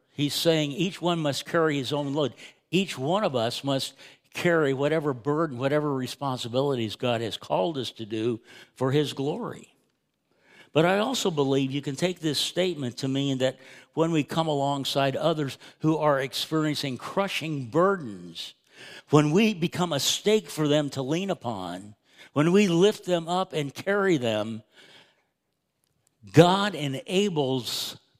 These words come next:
that encouragement that comes from concerned Christ followers to help that person transform that crushing burden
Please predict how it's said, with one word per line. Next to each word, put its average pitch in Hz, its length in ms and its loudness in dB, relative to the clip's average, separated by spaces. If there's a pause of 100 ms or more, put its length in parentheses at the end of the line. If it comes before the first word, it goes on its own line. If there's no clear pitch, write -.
(320)
that 170 260 2
encouragement 143 960 2
that - 220 -10
comes 180 380 -2
from 135 360 0 (600)
concerned 170 580 0
Christ 160 360 -2
followers 147 760 -4
to 123 120 -8
help 160 340 -2
that 135 240 -2
person 131 540 -4 (420)
transform 147 920 0
that 123 220 -2
crushing 147 720 -4
burden 101 760 -4